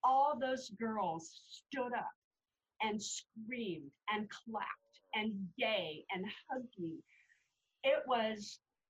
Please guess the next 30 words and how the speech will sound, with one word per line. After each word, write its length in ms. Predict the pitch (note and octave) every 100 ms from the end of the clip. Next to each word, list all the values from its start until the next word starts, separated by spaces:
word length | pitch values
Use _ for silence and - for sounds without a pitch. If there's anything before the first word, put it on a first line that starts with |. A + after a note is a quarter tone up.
| _ _ _ _ _ _ _ _ -
uh, 80 | - -
it, 180 | - - _ -
it 160 | D4
was 260 | D4+ - - B3+
unbelievable. 720 | B3 G#3 E3 D#3 - _ -
It 120 | C4+
was 160 | D#4 -
the 80 | C4
most 260 | A#3+ A3+ -
precious 300 | A3 G#3 G3+ _
gift 180 | F#3+ G3 F#3
I've 140 | G3 -
ever 160 | - F3
been 160 | D#3 D3+
given. 260 | - - C#5 F4 _ _ _ _ _ _ _ _ -
And 320 | G#3 G3+ F#3+ - _ _ _ _ -
it, 300 | A#3 A#3 - - _ _ _ _ -
they 160 | B3 B3
loved 320 | G3+ G3 G3+
me 140 | F#3
just 260 | F#3+ G3 -
for 160 | F#3 F#3+
who 180 | F3+ E3
I 120 | - -
was 340 | B2 A#2+ - - -
and 100 | G3+ A3
however 460 | F3 F3+ E3+ E3
I 140 | D#3 D#3+
showed 220 | - E3
up. 340 | C#3+ - -